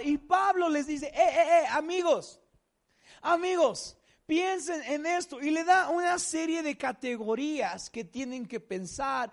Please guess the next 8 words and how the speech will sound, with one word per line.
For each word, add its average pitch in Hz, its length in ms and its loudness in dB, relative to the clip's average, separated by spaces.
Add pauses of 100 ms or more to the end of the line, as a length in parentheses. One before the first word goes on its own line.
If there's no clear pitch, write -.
(240)
que 214 100 -2
tienen 214 380 -8
que - 240 -10
consumir 226 880 -4
y 208 100 -10
que 202 180 -6
tienen 208 440 -6
que 202 440 -6